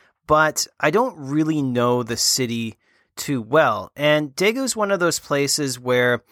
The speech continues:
it is popular if you are, say, an American soldier or if you're stuck living there, but it's not really a place that you hear too often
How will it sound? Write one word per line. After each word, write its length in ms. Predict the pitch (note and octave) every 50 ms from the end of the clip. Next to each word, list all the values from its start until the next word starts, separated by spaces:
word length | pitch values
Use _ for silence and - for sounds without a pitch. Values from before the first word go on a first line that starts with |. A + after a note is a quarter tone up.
| _ _
it 100 | - D3
is 220 | D#3+ F#3 G3 F#3+ -
popular 680 | - - E3+ E3 E3 E3+ - - E3 D#3+ D#3 D#3 D3+
if 300 | D3 B2 D3 C#3+ C3+ -
you 180 | D3 C3+ C3+ B2+
are, 300 | B2+ B2+ B2+ B2+ B2 A#2+
say, 360 | - - C#3 B2+ B2 B2 B2
an 80 | A#2+ A#2
American 420 | A2+ A2+ A#2+ C3 B2 - - A2
soldier 760 | - - E3 E3 E3 E3 D3 C#3 D3+ D3+ D3+ D3 D3 C#3+ C#3+
or 300 | B2 A#2+ A#2 A#2 A2+ A2+
if 180 | A2+ - -
you're 260 | B2 A#2 A2+ A2+ A2 - _ _ _ _ _ _ -
stuck 360 | - - - E3 D3+ - -
living 340 | C#3 C#3 D3+ D3+ E3 E3 D#3
there, 240 | C#3+ C#3+ C#3+ C#3+ C#3+
but 160 | B2+ C#3 D3
it's 140 | D#3 D3+ -
not 200 | A#3+ C4+ C4 F3
really 800 | D3+ C#3+ C3+ C3+ C#3 C#3+ D#3 D#3+ E3+ E3+ D#3+ E3 D#3+ D#3 D#3 D3+
a 100 | C3 B2+
place 340 | - - D3 C#3+ C#3 -
that 160 | - C#3 C3 B2
you 120 | B2+ B2+
hear 380 | B2+ - - - D3 D3 C#3 C3+
too 260 | - - F3+ F#3 D#3+
often 580 | C3 B2 C3 B2+ - - - B2+ A#2+ A#2 A#2